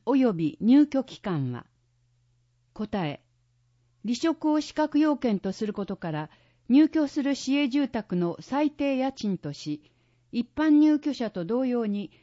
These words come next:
収入に応じた減免措置も行う。また、入居期限は入居後六ヶ月とし、状況に応じて最大一年まで延長ができる。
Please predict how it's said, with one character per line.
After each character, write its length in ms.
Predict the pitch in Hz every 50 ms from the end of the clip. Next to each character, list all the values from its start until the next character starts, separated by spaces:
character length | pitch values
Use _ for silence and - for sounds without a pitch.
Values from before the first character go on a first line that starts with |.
| _ _ _ -
収 280 | - - - 302 311
入 200 | 302 294 302 302
に 160 | 294 269 277 262
応 160 | 262 262 262
じ 140 | 220 240 233
た 160 | - 240 226
減 320 | 214 202 262 302 294 294 285
免 160 | 294 294 294
措 160 | 277 - 285
置 180 | 277 - - 214
も 240 | 180 147 135 143
行 120 | 139 - 160
う。 340 | 151 147 139 135 135 127 - _ _ _ _ _ _ _ _ _ _ _ _ _ _
ま 140 | 214 233 240
た、 240 | - 262 254 226 -
入 240 | 180 202 247 302 311
居 160 | - - 311
期 160 | 294 - - 285
限 260 | 262 233 202 185 170
は 200 | 160 156 151 - - _ -
入 220 | 233 269 302 302
居 160 | - - 294
後 220 | 269 262 247 233 196
六 200 | 214 208 208 _
ヶ 120 | - 294
月 280 | 294 277 247 247 - -
と 120 | - 160
し、 280 | 151 - - 139 139 - _ _ _ _ _ _ _ -
状 220 | 190 262 302 320
況 260 | 302 - 311 294 285
に 180 | 277 269 269 262
応 180 | 254 254 247
じ 160 | 240 208 220 -
て 300 | - 220 220 - - _ _ _ _ _
最 280 | - - 254 294 302 262
大 240 | 277 277 269 254
一 200 | 233 220 - 294
年 240 | 285 285 277 247 226
ま 120 | 208 185 165
で 200 | 151 143 - 175
延 120 | 190 190
長 240 | - - 190 180 170
が 140 | 165 160 147
で 140 | 139 147
き 180 | - - - 147
る。 180 | 131 113 -